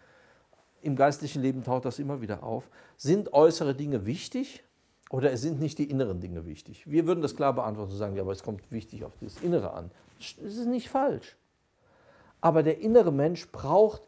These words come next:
immer die äußere Einübung. Ohne Disziplin, ohne äußere Disziplin gibt es kein geistliches Leben. Das ist ganz klar. Es gibt kein, da kann man noch so charismatisch sein, sonst irgendwie, sonst rechts rum, links rum bewegt, sonst irgendwie.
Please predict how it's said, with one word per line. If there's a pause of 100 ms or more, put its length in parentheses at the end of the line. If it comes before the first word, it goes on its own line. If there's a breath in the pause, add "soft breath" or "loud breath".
immer
die
äußere
Einübung. (280 soft breath)
Ohne
Disziplin, (280 soft breath)
ohne
äußere
Disziplin
gibt
es
kein
geistliches
Leben.
Das
ist
ganz
klar.
Es
gibt
kein,
da
kann
man
noch
so
charismatisch
sein, (300 loud breath)
sonst
irgendwie,
sonst
rechts
rum,
links
rum
bewegt,
sonst
irgendwie.